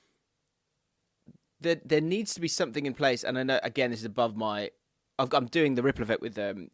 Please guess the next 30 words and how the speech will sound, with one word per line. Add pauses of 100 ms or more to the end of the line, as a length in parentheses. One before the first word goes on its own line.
Kieran
Maguire
next
week,
which
would
be
great.
So (480)
I'll
be
able
to
ask
him
a
lot
of
these
questions. (1000)
But
the
fact
that
these
things
can
be (1200)
buried, (960)
that,